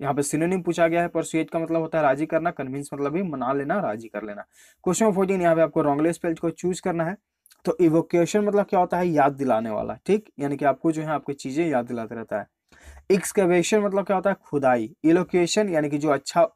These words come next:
बोलने वाला होता है, बोलने की कला। इ-, इवैक्यूएशन ये आपका यहाँ पर राइट आंसर हो जाएगा। इवोकेशन का जो करेक्ट स्पेल्ड है वो है आपका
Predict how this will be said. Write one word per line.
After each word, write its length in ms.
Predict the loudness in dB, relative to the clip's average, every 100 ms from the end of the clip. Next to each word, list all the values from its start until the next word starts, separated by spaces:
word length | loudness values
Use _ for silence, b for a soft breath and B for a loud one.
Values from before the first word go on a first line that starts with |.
| -4
बोलने 360 | 0 2 2
वाला 260 | 2 2 0
होता 200 | -2 -4
है, 100 | -4
बोलने 340 | -4 -4 -4 -4
की 120 | -4
कला। 320 | -4 -2 -2 -4 b b b b b b _ -16
इ-, 80 | -16 -2
इवैक्यूएशन 800 | 2 4 4 4 2 4 0 -2 -6 _ 0
ये 200 | 4 4
आपका 260 | 4 2
यहाँ 160 | 0 0
पर 200 | 0 -2 _ -2
राइट 220 | 0 0
आंसर 360 | -4 -6 -10 -10 -6
हो 120 | -2
जाएगा। 260 | -2 -2 0
इवोकेशन 560 | 2 2 0 -2 -2 0
का 100 | 0
जो 100 | 0
करेक्ट 320 | 0 -2 -2
स्पेल्ड 360 | -8 -4 -2 0
है 60 |
वो 160 | -2 -2
है 80 | -4
आपका 280 | 0 0